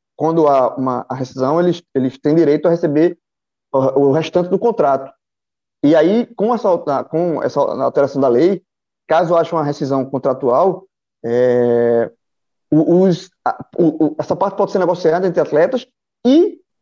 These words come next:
caso, assim, não é obrigado a pagar por inteiro, é, há uma diminuição no valor dessa, dessa multa e, caso o atleta seja contratado por um outro clube com um salário maior do que ele recebia,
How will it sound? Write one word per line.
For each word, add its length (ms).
caso, 440
assim, 360
não 260
é 60
obrigado 340
a 60
pagar 440
por 140
inteiro, 580
é, 420
há 100
uma 120
diminuição 420
no 80
valor 220
dessa, 320
dessa 260
multa 320
e, 80
caso 380
o 40
atleta 440
seja 340
contratado 500
por 100
um 100
outro 340
clube 400
com 140
um 20
salário 340
maior 240
do 80
que 60
ele 100
recebia, 680